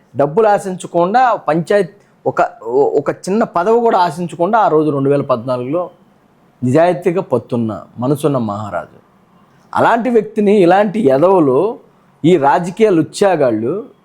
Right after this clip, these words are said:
ఆయన గురించి మాట్లాడుతుంటే కడుపు రగిలిపోతూ ఉంటది కదా మాకు.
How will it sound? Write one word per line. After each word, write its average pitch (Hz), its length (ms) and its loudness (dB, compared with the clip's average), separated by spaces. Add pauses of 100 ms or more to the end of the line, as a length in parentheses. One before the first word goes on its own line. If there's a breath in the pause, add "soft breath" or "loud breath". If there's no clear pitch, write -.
(140)
ఆయన 175 260 0
గురించి 214 180 0
మాట్లాడుతుంటే 208 1000 0 (500 soft breath)
కడుపు 175 240 0
రగిలిపోతూ 220 560 0
ఉంటది 175 260 -4
కదా 107 200 -4
మాకు. 92 360 -12